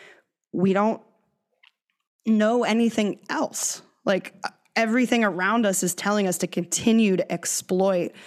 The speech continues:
these systems. And it's much harder to actually slow down for enough time to,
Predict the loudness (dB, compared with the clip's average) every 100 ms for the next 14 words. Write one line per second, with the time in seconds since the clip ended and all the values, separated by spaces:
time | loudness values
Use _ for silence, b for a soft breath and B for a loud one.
0 | B -4 -2 0 0 0 0 -4 -6 -4
1 | -2 -2 0 2 0 -2 -2 0 0 -2
2 | -6 -10 -16 _ -2 -2 -2 -4 0 0
3 | 0 -4 B B -10 -2 0 0 0 0
4 | -2 -4 -4 -2 -2 -2 -4 -4 -2 -2
5 | -2 -6 -8 -6 -4 0 0 -2